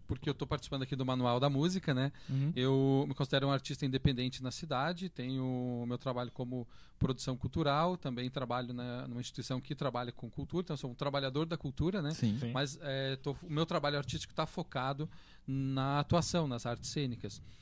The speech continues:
Speaker 1: É, mas não é diferente o início do, do trabalho, já há bastante tempo que eu estou nessa área. E assim como a área da música, a gente tem uma dificuldade de mercado.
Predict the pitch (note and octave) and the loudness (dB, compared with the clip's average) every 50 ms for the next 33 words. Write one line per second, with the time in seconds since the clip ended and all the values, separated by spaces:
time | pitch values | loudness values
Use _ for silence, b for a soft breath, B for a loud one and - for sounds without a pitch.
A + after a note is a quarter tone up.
0 | b b b b b - B2+ B2+ C3 C3+ D3 F3+ E3 - G3+ G#3 G3 - G#3+ G#3+ | b b b b b -4 -2 0 0 2 4 4 4 4 2 0 2 0 0 2
1 | A3 A3 G#3+ - - D#3 D3 C#3+ C#3 C#3+ C#3 - - B2 B2+ B2+ B2 A#2+ A#2+ A#2+ | 2 2 0 0 0 0 0 2 2 2 0 0 -4 -6 -4 -4 -2 -2 -2 -4
2 | B2 A#2 A#2+ - C3+ C3 B2 A2+ A2 A2 A#2+ A#2+ A#2+ B2 - - C#3+ C#3 - - | -4 -6 -6 -4 -2 -2 -2 -2 -2 -2 -4 -4 -4 -4 -4 -4 -4 -4 -4 -4
3 | - C#3 C3+ C3 - - - - C3+ C3 C3 C3 b b b b b b b b | -4 -4 -2 -4 -6 -8 -6 -4 -4 -2 -4 -4 b b b b b b b b
4 | - A#2+ B2 A#2+ A#2 A#2 A#2 A2+ - - - - - - - - D#3 - - - | -4 -2 -2 0 -2 -2 -4 -6 -10 -14 -18 -20 -20 -16 -12 -8 -8 -4 0 0
5 | D3+ D#3+ F3+ F3 D3+ - - C3+ B2+ B2+ C3+ D3 F3+ F#3+ G3 F#3 b b b b | 2 2 2 2 0 0 0 0 0 2 0 0 0 -2 -4 -4 b b b b
6 | b b b - C3 C3 C#3 C#3 C#3 C#3+ C#3+ C3+ - - D3+ C#3 D#3+ D3+ C#3 C#3 | b b b -6 -2 -2 0 0 2 2 0 0 -2 -2 -2 -2 -2 -2 0 -2
7 | C#3 C3+ C#3 C#3 D3+ A#2+ B2 C3 C#3 C#3+ C3+ C3+ C3 B2+ C3 D3 D3 D3+ D3 - | -2 -2 -4 -4 -4 -2 -2 0 0 0 0 0 0 0 0 0 0 -2 -2 -2
8 | D#3+ D3 C#3 - D3+ C#3 - - - - - C#3 C#3 C#3 C#3 C#3+ C#3+ C#3+ D3 - | -2 -2 -2 -2 -4 -6 -6 -10 -10 -4 -2 -2 0 0 -2 -2 -2 -4 -4 -4
9 | D3+ C#3+ C#3+ C3 C3 - - F3 - E3+ C#3+ C#3+ D3 C#3 C#3+ D#3 D#3 D3+ C3+ - | -4 -4 -2 -2 -2 -2 -4 -4 -4 -2 0 0 0 0 -2 -2 -2 -2 -4 -2
10 | - D#3 C#3+ C3 A2 G#2+ G2 | 0 2 2 2 0 -2 -8